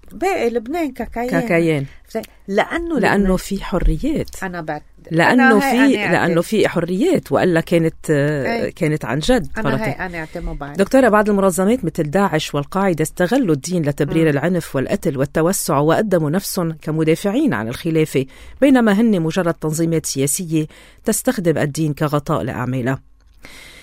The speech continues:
Speaker 2: دكتورة منى الباشا، هل الظلم الاجتماعي هو من أسباب الانحراف
Speaker 1: مم.
Speaker 2: الفكري والديني
Speaker 1: مم.
Speaker 2: لهيك
Speaker 1: أكيد.
Speaker 2: منظمات؟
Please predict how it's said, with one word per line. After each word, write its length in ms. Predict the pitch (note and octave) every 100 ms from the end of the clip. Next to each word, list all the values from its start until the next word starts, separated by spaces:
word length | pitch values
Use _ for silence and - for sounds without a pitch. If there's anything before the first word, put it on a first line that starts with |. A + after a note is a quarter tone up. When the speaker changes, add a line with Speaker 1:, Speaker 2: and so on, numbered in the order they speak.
| -
Speaker 2:
دكتورة 300 | G3 - B3
منى 220 | G#3 F#3
الباشا، 380 | D#3+ D3+ F#3+ F#3
هل 180 | F3 E3+
الظلم 400 | D#3+ C#3+ G#3+ F#3+
الاجتماعي 600 | - - - F3 F3 D#3
هو 100 | D#3+
من 160 | D#3+ -
أسباب 340 | - D3+ G3
الانحراف 580 | F3+ E3 - D#3+ F3+ E3+
Speaker 1:
مم. 60 | D3+
Speaker 2:
الفكري 480 | G3 - D3+ C#3+
والديني 340 | C#3 C#3 E3 F3+
Speaker 1:
مم. 120 | C#3+
Speaker 2:
لهيك 200 | C#3 C#3
Speaker 1:
أكيد. 140 | C#3 C3+
Speaker 2:
منظمات؟ 640 | C3 - D3+ F3 E3 -